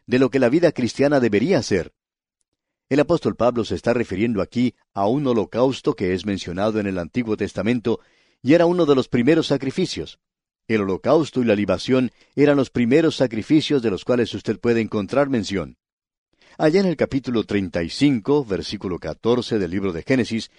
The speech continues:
encontramos que cuando Jacob regresó a Betel, hizo lo siguiente. "Y Jacob erigió una señal en el lugar donde había hablado con él, una señal de piedra,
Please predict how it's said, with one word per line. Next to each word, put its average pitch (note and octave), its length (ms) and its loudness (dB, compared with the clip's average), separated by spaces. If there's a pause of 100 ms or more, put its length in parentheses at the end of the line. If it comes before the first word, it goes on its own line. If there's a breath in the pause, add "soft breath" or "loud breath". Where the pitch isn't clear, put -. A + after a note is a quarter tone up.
(500)
encontramos E3+ 560 0
que C#3 140 2
cuando A2+ 260 2
Jacob B2+ 460 -2
regresó A#2 500 0
a G2+ 60 2
Betel, G2+ 640 -4
hizo B2 240 -4
lo B2 80 -4
siguiente. D3+ 460 -4 (800)
"Y C#3 160 2
Jacob B2+ 500 2
erigió A2+ 400 -2
una A#2 260 2
señal F#2+ 460 -2
en G#2+ 140 0
el F#2 80 -4
lugar G2 320 0
donde F#2+ 280 -4
había G2+ 300 0
hablado G2 440 0
con F#2 180 -6
él, A#2 260 0 (420)
una G#2+ 260 0
señal A2 340 0
de G#2+ 80 2
piedra, G#2+ 480 4